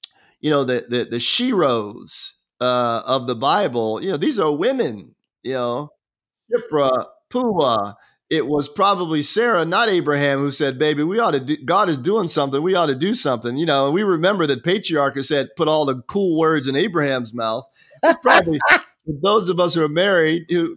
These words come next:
Speaker 1: you know, we probably realize that Sarah whispered to him on the, on the pillow one night, said, "Baby, I think God is doing a new thing and you ought to get involved." <laughs> You know,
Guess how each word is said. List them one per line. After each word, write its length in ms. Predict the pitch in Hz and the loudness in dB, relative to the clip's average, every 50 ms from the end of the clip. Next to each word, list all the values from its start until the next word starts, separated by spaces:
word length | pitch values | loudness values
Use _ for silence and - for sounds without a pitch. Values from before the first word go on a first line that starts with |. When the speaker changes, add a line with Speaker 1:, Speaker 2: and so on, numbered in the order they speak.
| 147 - - | -14 -14 -10
Speaker 1:
you 160 | 147 160 160 | -8 -6 -4
know, 280 | 156 151 147 147 147 147 135 | -2 0 0 0 -2 -2 -4
we 220 | 147 160 175 170 160 - | -4 -4 -4 -4 -8 -6
probably 300 | - 180 180 170 160 156 | -2 0 2 2 2 0
realize 500 | 143 151 175 180 170 160 151 147 147 139 | 0 2 2 2 4 4 4 4 4 2
that 100 | 139 139 | 0 -4
Sarah 320 | 131 - - 170 165 156 143 | -4 -2 0 2 2 2 2
whispered 400 | 143 170 165 - - 147 147 123 | 2 0 0 -2 -2 -4 -4 -2
to 100 | 139 143 | 0 0
him 220 | 156 160 151 147 | 0 0 2 2
on 160 | 147 139 131 | 0 0 0
the, 180 | 131 127 123 - | 0 0 -2 0
on 180 | 123 147 151 143 | 0 0 0 0
the 80 | 135 | -2
pillow 340 | 120 - 214 214 196 170 156 | -2 0 2 2 2 2 2
one 240 | 143 147 139 135 135 | 2 2 2 2 2
night, 240 | 139 139 139 147 - | 2 2 2 0 -2
said, 180 | - 131 131 | -4 -2 -2
"Baby, 260 | 147 151 147 143 139 | 0 0 2 2 2
I 120 | 143 170 190 | 2 0 0
think 260 | - 208 151 143 - - _ _ _ _ _ _ - | 0 -2 -4 -4 -6 -10 _ _ _ _ _ _ 0
God 240 | 151 160 160 147 | 2 2 4 4
is 100 | 139 131 | 2 0
doing 320 | 123 123 170 170 160 151 143 | 0 0 2 2 2 2 2
a 60 | 139 | 2
new 180 | 147 156 156 147 | 2 2 0 0
thing 260 | 156 170 175 175 160 | 0 0 0 2 2
and 120 | 143 135 | 0 0
you 160 | 147 175 175 | 2 2 4
ought 100 | 170 160 | 4 4
to 100 | 139 135 | 4 2
get 160 | 123 135 156 147 | 2 2 2 2
involved." 720 | 143 139 135 170 180 175 - - - - 175 143 135 - - - - | 2 4 4 6 6 6 4 4 2 2 4 4 2 -2 -4 2 4
<laughs> 0 | 226 208 - - - - - - 370 175 - - - 466 - - 170 170 170 175 185 180 170 160 - - - - | 4 4 4 2 -4 0 2 2 2 2 0 -2 -4 -6 -6 -6 -8 -16 -20 -20 -20 -18 -18 -12 -10 -10 -8 -2
You 140 | 170 202 190 | 0 0 2
know, 320 | 185 175 175 180 190 - | 4 4 4 2 2 2